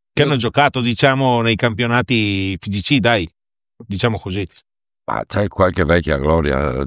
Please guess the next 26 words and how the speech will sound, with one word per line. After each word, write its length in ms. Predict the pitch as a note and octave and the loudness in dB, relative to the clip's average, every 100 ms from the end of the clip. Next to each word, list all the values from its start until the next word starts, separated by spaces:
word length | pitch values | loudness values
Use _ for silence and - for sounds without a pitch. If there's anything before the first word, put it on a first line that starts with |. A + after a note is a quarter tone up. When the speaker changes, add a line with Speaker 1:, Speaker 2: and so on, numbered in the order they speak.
| - | -4
Speaker 2:
tipo 320 | F#2+ - D#2 | -2 0 2
Roberto 420 | D2 D2 D2+ D2 | 2 2 2 2
Gans, 420 | D2 E2 F#2 E2 | 2 2 2 -2
che 120 | - | -2
ha 420 | D2+ C#2+ C#2+ C#2 C2 | 0 2 0 -2 -6
girato 400 | A#1+ C#2+ D#2+ D#2 | -4 0 0 2
dappertutto, 640 | D2+ C2+ C2 D#2 D2 C#2+ | -2 -2 -4 -4 -4 -4
ha 20 | |
giocato 320 | C2+ C2+ C2+ C#2 | -4 -4 -4 -2
in 100 | C2+ | 0
Alleghe, 380 | D2 D2 C#2 | 0 0 0
in 80 | C#2 | -2
Zoldo, 580 | B1 C#2 D2 C2 C2 B1 - | 0 0 0 0 -2 -4 -8
eh. 320 | G1+ G1+ - - _ _ _ _ _ _ _ _ | -12 -16 -18 -20 _ _ _ _ _ _ _ _
Comincia 380 | - G#2 C3 G#2 | -4 0 2 4
a, 680 | F2 D#2+ D#2 C#2+ C#2+ D#2 E2 | 4 2 0 -2 -6 -8 -4
a 100 | F2 | -2
essere 800 | F#2+ - D#2 D2+ C2+ C2 A1+ _ _ _ - | -2 -2 -2 -2 -2 -6 -10 _ _ _ -6
anziano, 640 | F2 - F2+ F#2 G2+ G2+ | -4 2 4 4 2 2
ma 280 | F2 D#2+ D#2+ | 2 0 0
l'esperienza 800 | E2 F2 D#2 F2+ E2 F2 F2 D#2 | 2 0 0 0 2 2 0 -4
conta, 680 | - D2+ D#2 F2 E2 D2+ C2 - | -2 -4 -2 0 0 0 -4 -4
gioca 560 | E2+ D#2 D#2+ C2+ B1+ | -2 0 0 -2 -6
anche 320 | A#1 B1 D#2+ C#2+ | -8 -6 -6 -6
suo 180 | D2+ C#2 | -8 -10
figlio. 520 | - C#2+ D2 E2 | -8 -6 -4 -4